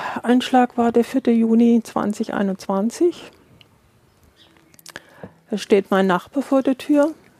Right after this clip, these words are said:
streckt mir sein Handy hin und da steht drauf eine Nachricht meines Mannes: "Kümmert euch um Annegret,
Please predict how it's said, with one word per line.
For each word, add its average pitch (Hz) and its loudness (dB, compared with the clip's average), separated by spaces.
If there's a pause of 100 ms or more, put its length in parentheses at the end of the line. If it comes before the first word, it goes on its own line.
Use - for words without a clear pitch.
(440)
streckt - -6
mir 220 -2
sein 208 -2
Handy 226 2
hin 277 0 (280)
und 214 -6
da 202 -4
steht - -4
drauf 190 -4 (120)
eine 214 0
Nachricht 214 -4
meines 202 -2
Mannes: 190 -4 (1080)
"Kümmert 226 0
euch 208 -2
um 202 -2
Annegret, 214 -2